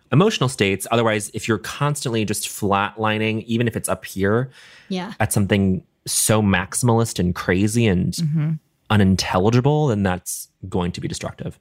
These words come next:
Speaker 3: Interesting.
Speaker 1: Even in Charlie's case or Dory's case.
Speaker 2: Yeah. And even because Search Party is the world it is, where everyone's en-, enraged, they don't see, like, the inverse reflected back at them.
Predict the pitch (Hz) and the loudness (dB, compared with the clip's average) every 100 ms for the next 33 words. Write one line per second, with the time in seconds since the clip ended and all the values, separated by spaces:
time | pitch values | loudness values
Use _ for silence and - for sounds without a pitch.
0 | - 170 185 - - 170 160 _ _ _ | -8 -8 -8 -14 -10 -10 -12 _ _ _
1 | - 147 147 151 139 123 120 - 113 104 | 2 4 6 4 2 2 2 0 0 0
2 | 87 - - - - - _ _ _ 190 | -4 -8 -10 -12 -14 -16 _ _ _ -4
3 | 185 156 - 226 247 226 220 - 247 247 | -2 -4 0 2 2 2 0 0 -2 0
4 | 233 226 214 196 202 196 185 185 202 165 | -2 0 0 0 2 2 0 0 -2 -2
5 | 180 190 208 196 180 160 165 - 180 165 | -2 0 2 2 0 -2 -6 -2 0 0
6 | 156 160 - - - - _ 214 208 220 | -2 -6 -8 -12 -14 -20 _ 0 2 0
7 | - 220 208 185 196 196 202 202 180 160 | -2 2 2 0 -4 0 2 4 2 -2
8 | 175 202 180 175 160 170 - 185 - - | -4 -4 -4 -6 -4 -4 -4 -10 -10 -10
9 | 113 | -12